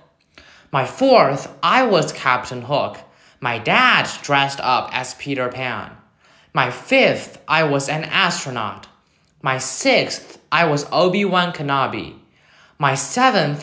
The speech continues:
I was a clone trooper. My eighth, I was Darth Vader. My ninth, I was the Bleeding Scream, the one that has fake blood oozing out over the skull mask. This year, I'm going to be Boba Fett.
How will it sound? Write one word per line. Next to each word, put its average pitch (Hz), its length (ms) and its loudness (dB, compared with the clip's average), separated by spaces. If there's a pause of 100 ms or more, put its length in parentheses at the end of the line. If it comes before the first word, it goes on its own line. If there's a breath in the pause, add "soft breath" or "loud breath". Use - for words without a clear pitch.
I 160 140 2
was 151 220 0
a 147 80 -4
clone 196 480 0
trooper. 120 600 -6 (520 soft breath)
My 131 280 -2
eighth, 175 460 4 (100)
I 147 180 4
was 131 260 -2
Darth 170 360 4
Vader. 127 640 0 (540 soft breath)
My 147 160 2
ninth, 151 640 2
I 156 200 2
was 143 240 2
the 143 120 -4
Bleeding 180 640 -2
Scream, 110 680 -6 (640 soft breath)
the 143 100 0
one 190 460 2
that 156 160 2
has - 240 -2
fake 214 480 0
blood 151 580 2
oozing 147 460 0
out 139 340 0
over 131 180 -4
the 127 120 -10
skull 156 500 -2
mask. 117 560 -4 (640)
This 208 380 2
year, 156 480 0
I'm 160 220 2
going 180 320 4
to 170 100 -2
be 160 260 -2
Boba 156 400 4
Fett. - 360 -4